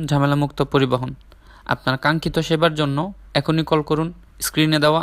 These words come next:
আমাদের হটলাইনে, অথবা যোগাযোগ করুন আমাদের Facebook পেজে। আমাদের ঠিকানা সানারপাড়, সিদ্ধিরগঞ্জ, নারায়ণগঞ্জ।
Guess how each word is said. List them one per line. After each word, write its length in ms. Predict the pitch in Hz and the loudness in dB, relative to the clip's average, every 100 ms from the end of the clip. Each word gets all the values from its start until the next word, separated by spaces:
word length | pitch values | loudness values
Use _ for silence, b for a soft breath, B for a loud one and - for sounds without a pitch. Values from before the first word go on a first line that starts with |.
| - | -2
আমাদের 240 | 135 131 131 | -2 -2 0
হটলাইনে, 420 | 131 131 123 123 - - b b - | 0 2 -2 -2 -10 -18 b b -6
অথবা 220 | - 139 156 196 B B B 143 | 0 2 0 -2 B B B 0
যোগাযোগ 260 | 147 165 165 165 | 2 4 2 0
করুন 200 | 160 175 - 139 | 0 -2 -2 0
আমাদের 240 | 139 139 - | 2 0 0
Facebook 340 | 135 135 135 - | 0 0 -4 0
পেজে। 300 | 131 123 - - - b b b b - | 0 0 -4 -12 -18 b b b b -2
আমাদের 220 | 135 131 135 | 0 0 0
ঠিকানা 300 | - 160 151 196 - - | 2 2 0 -2 -10 -2
সানারপাড়, 500 | 143 151 151 160 160 - | 2 4 2 2 0 0
সিদ্ধিরগঞ্জ, 500 | 143 135 143 147 151 147 | -4 -2 -2 -2 -4 0
নারায়ণগঞ্জ। 460 | 131 127 123 120 | 2 2 0 -6